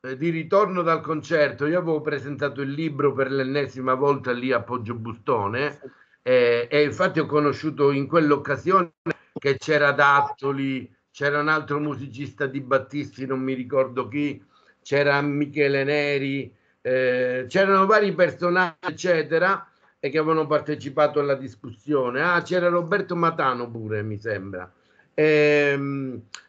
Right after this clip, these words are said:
e lì si mangia bene, infatti poi Roberto al ritorno, io l'ho aspettato, quindi ho cenato due volte con grande sacrificio,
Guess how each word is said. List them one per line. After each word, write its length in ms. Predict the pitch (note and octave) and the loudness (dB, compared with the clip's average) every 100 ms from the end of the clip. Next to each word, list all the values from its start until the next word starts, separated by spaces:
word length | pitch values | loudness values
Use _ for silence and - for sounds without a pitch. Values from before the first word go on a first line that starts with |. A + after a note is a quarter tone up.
| _ | _
e 240 | G#3+ G#3+ | -2 0
lì 260 | G3 G3 C4 | 0 0 0
si 140 | E3+ D#3+ | 2 4
mangia 420 | D3+ C#3+ B2+ C3+ | 4 4 2 2
bene, 420 | C3 G3 D3+ B2 | 4 4 4 0
infatti 400 | B2 G#3 F#3+ D3+ | -4 -4 -4 -4
poi 200 | E3+ F3+ | 2 6
Roberto 580 | A3+ G3+ F3 C#3 A2+ F#3+ | 4 4 2 2 0 -2
al 60 | |
ritorno, 680 | G#3+ F3 F3 C#3+ A#2+ B2+ C3+ | -2 -2 2 2 2 -2 -2
io 140 | E3+ C#3 | 2 2
l'ho 140 | B2+ | 2
aspettato, 640 | A2+ - B2+ C#3+ C3 A2 | 0 -4 -6 -2 -2 -2
quindi 320 | A#2 A#2+ A2 - _ | -8 -8 -10 -12 _
ho 140 | A2+ A#2+ | -6 -6
cenato 420 | B2 B2 A#2+ A#2 | -4 -4 -4 -6
due 220 | A#2 B2+ | 0 2
volte 460 | B2 B2 G#2+ G#2 - _ _ | 4 2 2 -8 -12 _ _
con 160 | G#2+ A2+ | -6 -2
grande 380 | C3+ C3+ A#2 | 2 2 0
sacrificio, 840 | G#2+ G#2+ G#2+ G2 G#2+ F2 - C3+ | -2 -6 -6 -8 -8 -8 -6 -6